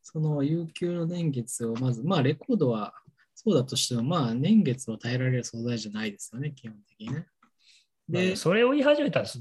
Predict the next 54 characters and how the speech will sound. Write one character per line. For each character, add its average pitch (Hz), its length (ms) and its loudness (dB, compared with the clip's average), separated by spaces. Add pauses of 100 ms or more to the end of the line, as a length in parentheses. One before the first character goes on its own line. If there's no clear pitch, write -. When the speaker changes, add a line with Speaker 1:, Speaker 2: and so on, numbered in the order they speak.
Speaker 2:
ど 113 200 -6
れ 120 60 -4
も 160 100 -2
一 135 100 -4
緒 170 160 0
よ。 - 280 -2
ま 131 100 2
あ、 120 40 -2
そ 135 60 -4
れ、 131 80 -2
意 175 200 0
志 214 160 2
が 165 140 2
極 151 260 2
め 143 80 2
て 113 180 -8
強 131 280 -8
い 120 60 -4
っ 113 40 -10
て 117 120 -8
い 110 80 -8
う 107 40 -10
だ 113 140 -2
け 127 100 -2
か 117 80 -2
も 107 80 0
し 104 120 -4
れ 101 120 -10
ん 98 40 -12
け 113 100 -10
ど。 104 300 -8 (1040)
Speaker 1:
だ 135 100 2
し、 143 360 4
い 170 40 0
や、 185 320 6
あ 180 120 2
の、 165 580 2 (240)
複 202 220 -8
合 254 120 2
的 233 140 -2
な 226 80 6
ん 214 40 6
で 202 60 0
す - 60 -4
よ。 113 100 2
石 - 280 -8
と 185 120 0
か 135 160 -4
木 - 140 -12
と 156 140 0
か 120 160 -4
は、 160 240 0
ま 123 360 2
あ、 - 20 -20